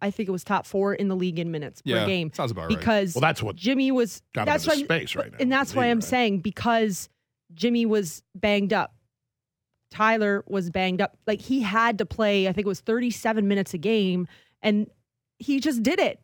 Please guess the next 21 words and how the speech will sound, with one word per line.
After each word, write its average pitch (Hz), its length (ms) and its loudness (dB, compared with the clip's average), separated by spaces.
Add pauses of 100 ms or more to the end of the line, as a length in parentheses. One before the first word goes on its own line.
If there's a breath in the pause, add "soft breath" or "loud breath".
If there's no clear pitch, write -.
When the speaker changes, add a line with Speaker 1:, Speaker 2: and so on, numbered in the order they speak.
(160)
Speaker 1:
He 240 140 -2
just 214 180 0
Speaker 2:
Yeah. 233 60 0
Speaker 1:
went 285 120 4
out. 285 100 0
Remember 311 280 0
in 294 80 2
Speaker 2:
Mm-hmm. 233 80 2
Speaker 1:
Washington, 294 500 0
he 254 120 0
started 254 480 0
with, 233 180 -2
uh, 202 160 -2
some 180 220 -4
two-ways, 277 580 0
like, 208 200 0
in 269 100 0
an 277 120 0
overtime 285 680 0
game. 202 480 -2 (200)
Speaker 2:
Yeah. 107 260 -4